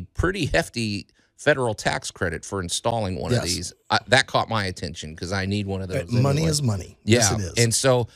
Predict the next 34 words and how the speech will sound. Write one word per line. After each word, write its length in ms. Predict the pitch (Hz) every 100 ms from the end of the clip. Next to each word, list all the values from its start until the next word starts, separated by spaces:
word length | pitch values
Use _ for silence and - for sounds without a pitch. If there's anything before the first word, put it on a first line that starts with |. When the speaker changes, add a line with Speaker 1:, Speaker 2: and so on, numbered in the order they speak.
| _ -
Speaker 1:
uh, 200 | 120 107
Brown 280 | 110 143 170
Refrigeration 680 | 147 143 117 113 110 113
is 100 | 107
always 380 | - 117 147 135
dealing 380 | 107 113 110 104
with 100 | 95
state-of-the-art, 880 | - 117 123 127 113 104 98 98 -
uh, 180 | 95 90
technology 760 | - 98 - 123 127 127 113 120
with 160 | 107 -
their 120 | 85
train 320 | - 120 110
systems. 540 | - 104 - 107 101 - - -
They, 380 | - 127 131 127 120
um, 380 | 120 117 117
they, 260 | 107 123 131
they 160 | 113 117
have 160 | 120
a 60 | 110
great 260 | 107 110 87
business 380 | 120 101 95
culture. 420 | - 87 87 - 90
That's 240 | 110 117
the 100 | 98
thing. 180 | 123 104
You 160 | 110 110
need 380 | 120 139 131 -
a 160 | 110
rock-solid 760 | 98 104 117 - 117 107 98 90
company, 560 | 113 104 101 98 92 - - -
especially 720 | 101 - 190 - 123 104 -
when 220 | 98 110
it's 180 | 98